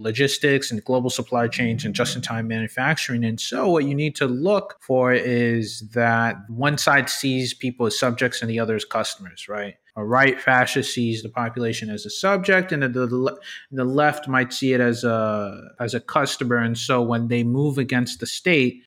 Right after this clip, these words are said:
you know, we all confuse, for example, Apple, uh, refusing to help with the F B I when it wants to crack encryption. We'll confuse that as, uh, standing up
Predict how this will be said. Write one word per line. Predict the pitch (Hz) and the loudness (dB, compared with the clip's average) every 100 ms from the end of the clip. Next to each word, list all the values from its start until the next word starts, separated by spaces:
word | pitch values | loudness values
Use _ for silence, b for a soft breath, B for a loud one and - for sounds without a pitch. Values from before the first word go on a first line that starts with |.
| _ | _
you | 123 | 2
know, | 123 | 4
we | 120 123 123 | 4 4 4
all | 120 | 2
confuse, | - 123 - 131 127 127 | 0 -4 0 2 4 2
for | - | 2
example, | 120 110 127 120 120 - | 0 2 2 2 0 0
Apple, | 139 143 120 113 104 95 _ _ _ 131 | 4 4 2 -4 -4 -8 _ _ _ -2
uh, | 117 | 0
refusing | 117 - 135 139 120 | 0 0 0 0 -2
to | 117 | 0
help | 131 123 | 0 -2
with | 123 | -4
the | 127 131 | 0 2
F | 127 | 0
B | 123 123 | 0 2
I | 127 120 110 | 4 4 2
when | 104 104 117 | -2 -2 0
it | 113 | 2
wants | 120 113 | 0 -2
to | - 104 | -2 -4
crack | - 131 117 - | 0 2 2 -2
encryption. | 110 - 131 139 175 170 | -6 -2 -2 0 0 0
We'll | 135 120 - | 0 0 -2
confuse | - 123 - 127 120 | -6 -8 -2 0 0
that | - 123 123 | 2 2 2
as, | 113 107 117 | 0 -2 -4
uh, | 107 | -4
standing | - 147 135 123 123 | 0 2 2 2 -2
up | 120 | -4